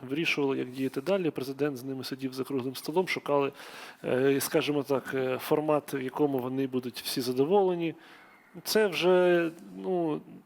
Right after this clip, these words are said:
просто актори, які зараз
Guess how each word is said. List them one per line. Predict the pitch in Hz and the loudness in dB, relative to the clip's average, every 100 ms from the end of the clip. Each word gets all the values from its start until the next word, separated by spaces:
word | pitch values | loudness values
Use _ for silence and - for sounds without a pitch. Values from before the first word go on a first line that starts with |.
| - - - - | -20 -20 -20 0
просто | 208 - - 170 143 156 170 175 - - - - - | 0 2 4 4 4 -2 -14 -16 -18 -16 -16 -10 -8
актори, | - 214 214 156 | 0 2 4 4
які | 139 156 160 151 143 139 143 - - 147 | 2 -2 0 2 4 0 -4 -14 -16 -2
зараз | 143 151 | 2 2